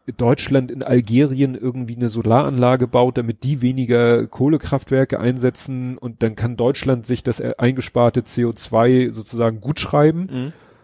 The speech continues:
Speaker 1: und kann dafür selber irgendwie weiter rumstinken.
Speaker 2: Ja.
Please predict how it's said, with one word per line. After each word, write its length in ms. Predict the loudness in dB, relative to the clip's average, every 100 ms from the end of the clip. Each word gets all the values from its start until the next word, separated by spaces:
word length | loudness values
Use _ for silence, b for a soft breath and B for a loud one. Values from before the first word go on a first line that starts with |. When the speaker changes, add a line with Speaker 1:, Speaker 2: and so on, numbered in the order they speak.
| b
Speaker 1:
und 140 | -14
kann 160 | -2 2
dafür 200 | 2 0
selber 300 | 2 2 4
irgendwie 440 | 0 -2 -2 -2 2
weiter 400 | 2 2 0 0
rumstinken. 800 | -2 -4 -2 0 -2 -4 -14
Speaker 2:
Ja. 60 | -16